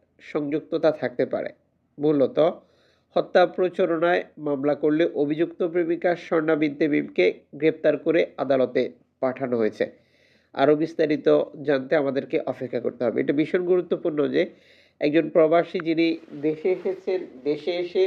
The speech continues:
প্রেমিকাকে নিয়ে হোটেলে উঠেছেন, আবার সে হোটেল থেকে প্রেমিকা রাগ করেও চলে গেছেন, এরপরে প্রবাসীর মৃতদেহ পাওয়া গেছে, যেটা সত্যি দুঃখজনক। এই ঘটনার সঠিক তদন্ত এবং সঠিক বিচার হবে, এটি প্রবাসী হিসেবে আমরা কামনা করি।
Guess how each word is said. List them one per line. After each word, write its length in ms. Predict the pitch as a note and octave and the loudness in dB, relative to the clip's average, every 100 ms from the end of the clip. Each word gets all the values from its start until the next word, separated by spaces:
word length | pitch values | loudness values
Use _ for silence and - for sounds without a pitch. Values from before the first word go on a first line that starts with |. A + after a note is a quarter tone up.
| F#3+ | 0
প্রেমিকাকে 540 | - D3+ C#3+ D#3+ D3+ E3+ | -4 -4 -4 -4 -2 0
নিয়ে 180 | E3+ D3+ | 0 0
হোটেলে 260 | D3+ E3 F3 | 0 0 0
উঠেছেন, 420 | F3 F3+ G3+ F#3+ - _ _ _ _ _ | 0 2 2 2 -2 _ _ _ _ _
আবার 280 | - C#3 D#3 D#3 | -6 0 0 0
সে 120 | - E3 | -2 0
হোটেল 280 | D#3+ F3+ E3+ | 2 0 -2
থেকে 240 | F#3 F3+ | -4 -4
প্রেমিকা 400 | F#3 F3 D#3+ D3+ D#3 | -2 -4 -4 0 0
রাগ 160 | C3+ - | 0 -4
করেও 200 | D#3+ F3 F3+ | -2 0 0
চলে 160 | F#3 F3 | 0 0
গেছেন, 320 | F3 F3 F#3 E3+ | 0 -2 -4 -4
এরপরে 360 | D#3 D#3 E3 D#3+ | -6 -4 -2 -2
প্রবাসীর 540 | D3+ C#3+ C#3+ - E3 C3+ | -2 -2 -2 -4 -4 -4
মৃতদেহ 360 | C3 C3+ C3+ C3+ | -4 -2 -2 2
পাওয়া 220 | B2+ A#2 | 2 2
গেছে, 220 | B2 - - - _ _ _ _ | 0 -4 -6 -8 _ _ _ _
যেটা 160 | D#3 D3 | -6 -4
সত্যি 280 | D3 D3 D3+ | 0 0 0
দুঃখজনক। 560 | C#3+ - - C3 - - _ _ _ _ _ _ _ _ _ _ _ _ _ _ _ - | -2 -4 -6 -6 -8 -18 _ _ _ _ _ _ _ _ _ _ _ _ _ _ _ -2
এই 160 | E3+ | 2
ঘটনার 420 | F3 G3 F3+ F#3 F#3+ | 4 2 0 -2 -2
সঠিক 260 | G3+ G3+ - | -4 -4 -2
তদন্ত 400 | E3+ D#3 E3 - F3+ F#3 | 0 0 0 0 0 2
এবং 220 | E3+ D3 D3 | 0 -4 -6
সঠিক 340 | - F3+ E3 D#3 | -6 -4 -4 -4
বিচার 240 | E3 F3 E3 | -2 0 2
হবে, 200 | E3+ F3 D3 | 0 0 -2
এটি 160 | - D#3+ | -2 -4
প্রবাসী 460 | - C#3+ D3+ D3+ - | 0 2 2 0 -6
হিসেবে 400 | D3+ - E3+ E3+ D#3+ | -8 -2 0 0 -2
আমরা 160 | C3+ C#3+ | -2 -10
কামনা 340 | - C#3 A#2+ - | -8 -4 -4 -2
করি। 140 | B2+ | -4